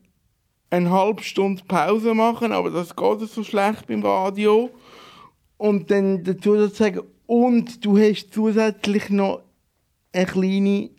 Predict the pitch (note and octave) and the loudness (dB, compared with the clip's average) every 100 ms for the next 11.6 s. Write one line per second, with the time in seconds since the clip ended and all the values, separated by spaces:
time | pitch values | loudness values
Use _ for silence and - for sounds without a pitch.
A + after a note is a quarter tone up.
0 | _ _ _ F3+ G3 A3+ A3+ A3 F#3 - | _ _ _ 0 2 2 2 0 0 0
1 | G#3+ - - G3+ G3 G3+ G#3+ G#3 - B2+ | -2 -2 -8 -8 -6 -4 -4 -4 -6 -8
2 | E2 - - - - - _ - - - | -6 -6 -8 -12 -20 -20 _ -20 -20 -20
3 | - - _ _ G#3 G#3+ G#3+ G#3+ F#3+ G3+ | -20 -20 _ _ 0 2 2 2 4 4
4 | G#3+ - A3 G3+ G#3+ G#3+ G3 - G#3 G3 | 4 0 0 0 0 -4 -6 -2 -4 -2
5 | A3 G3 A3 A#3 - - - _ A#3 A#3 | 0 2 2 2 -2 -20 -20 _ 0 0
6 | B3 - A3+ A#3 A#3 G#3 F#3 A3+ G#3+ A3+ | -2 0 4 4 2 -2 -4 -2 2 2
7 | G#3+ G#3 G#3+ G#3 G3+ G#3 G3 - - A3 | 2 0 0 0 0 -2 -4 -8 -2 0
8 | G3+ A3 G3 G3 G3 G3+ - - - F#3+ | 2 0 2 2 2 0 -8 -10 -4 -4
9 | F#3+ F#3+ E3+ F3 E3+ - E3+ - - - | -2 0 2 0 0 -4 -8 -12 -20 -20
10 | - _ _ - - - - E2+ E2+ G2+ | -20 _ _ -6 -4 -4 -6 -4 -2 -2
11 | F#2 - C#2+ - - - | -4 -12 -14 -16 -18 -20